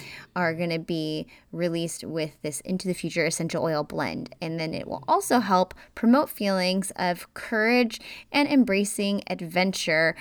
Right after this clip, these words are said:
whether that comes with success or failure, right? That you can go into the future, move into the future without those fears and shames tied to your ankles. And then lastly, our type fours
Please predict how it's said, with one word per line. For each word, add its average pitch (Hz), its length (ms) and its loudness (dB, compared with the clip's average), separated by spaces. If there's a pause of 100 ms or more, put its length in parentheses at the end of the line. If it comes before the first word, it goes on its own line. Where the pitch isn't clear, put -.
(300)
whether 185 480 6
that 175 160 4
comes 185 240 2
with 180 80 0
success - 460 0
or 190 180 2
failure, 156 500 0
right? 170 300 0
That 165 100 -6
you 175 120 -2
can 175 180 -6
go 165 300 0
into 254 320 6
the 202 100 2
future, 170 680 -4
move 196 320 2
into 202 220 -2
the 180 80 -2
future 165 500 -4 (240)
without 170 760 -2
those - 440 -6
fears 160 600 -2
and 156 200 -6
shames 151 640 -6 (140)
tied 147 320 -4 (120)
to - 140 -8
your 139 120 -6
ankles. - 560 -8 (640)
And 240 140 10
then 233 160 6
lastly, 285 500 4
our 220 400 6 (140)
type 269 300 0
fours 240 760 0